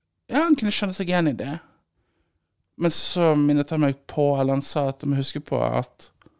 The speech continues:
ehm, på den tiden så gikk jeg på en slags skrivelinje, skrivekunstlinje.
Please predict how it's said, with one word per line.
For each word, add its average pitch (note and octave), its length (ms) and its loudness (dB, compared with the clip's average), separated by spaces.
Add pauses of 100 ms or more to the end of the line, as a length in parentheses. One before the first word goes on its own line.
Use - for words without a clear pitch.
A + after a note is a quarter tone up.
(480)
ehm, B2+ 520 -4 (180)
på B2 140 -2
den B2 100 4
tiden B2 240 -6
så B2+ 80 -6
gikk A#2+ 160 -6
jeg - 140 -8 (100)
på A2+ 140 0 (1700)
en C#3 80 -8
slags - 300 -8
skrivelinje, B2+ 1200 -4
skrivekunstlinje. B2+ 1160 -6